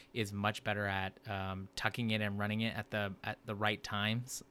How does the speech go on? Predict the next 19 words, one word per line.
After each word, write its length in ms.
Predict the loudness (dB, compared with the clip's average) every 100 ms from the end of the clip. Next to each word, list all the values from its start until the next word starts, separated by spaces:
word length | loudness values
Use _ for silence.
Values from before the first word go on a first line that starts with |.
| 0
Uh, 100 | 2
you 140 | 2
can 140 | 0
tell 280 | 0 2 2
that 140 | 0 -2
he 280 | -2 -2
knows 340 | 0 0 0 0
when 200 | -2 -2
to 100 | -4
do 180 | -4 2
that 240 | 2 2
and 100 | -2
how 180 | -2 -2
to 80 | 0
do 160 | 2
that 260 | 4 2 2
much, 320 | 0 0 0
much 220 | -4 -4
better. 320 | 0 2 2